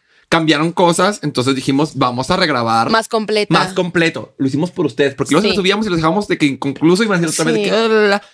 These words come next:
Speaker 1: Pero aquí estamos con toda la verdad y con lo que sigue, lo que se viene.
Speaker 2: Sí. Esto es como Harry Potter y las Reliquias de la Muerte, parte uno, parte
Speaker 1: Parte
Speaker 2: dos.
Speaker 1: dos. Y aquí sí Voldemort,
Speaker 2: <laughs>
Speaker 1: trácatelas, diría. Yo pienso ser Hermio-, Hermione.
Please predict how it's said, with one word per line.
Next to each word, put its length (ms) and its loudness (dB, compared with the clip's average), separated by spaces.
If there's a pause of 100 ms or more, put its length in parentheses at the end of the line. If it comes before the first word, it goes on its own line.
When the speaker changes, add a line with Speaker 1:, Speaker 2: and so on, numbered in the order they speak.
(180)
Speaker 1:
Pero 140 2
aquí 140 0
estamos 480 0 (280)
con 240 0
toda 200 2
la 80 4
verdad 500 0
y 100 0
con 220 -2
lo 100 -4
que 120 -12
sigue, 280 0
lo 120 2
que 100 -6
se 160 0
viene. 340 0
Speaker 2:
Sí. 440 -4 (180)
Esto 160 -4
es 80 -8
como 220 -2
Harry 220 -4
Potter 260 -4
y 40 -4
las 80 0
Reliquias 280 -4
de 80 -2
la 80 -2
Muerte, 260 -8
parte 240 -4
uno, 180 -6
parte 140 -2
Speaker 1:
Parte 300 2
Speaker 2:
dos. 40 2
Speaker 1:
dos. 280 0
Y 80 2
aquí 280 -4
sí 140 -4
Voldemort, 560 0
Speaker 2:
<laughs> 140 -6
Speaker 1:
trácatelas, 680 0
diría. 220 2 (920)
Yo 100 2
pienso 220 2
ser 80 -4 (140)
Hermio-, 320 2
Hermione. 580 0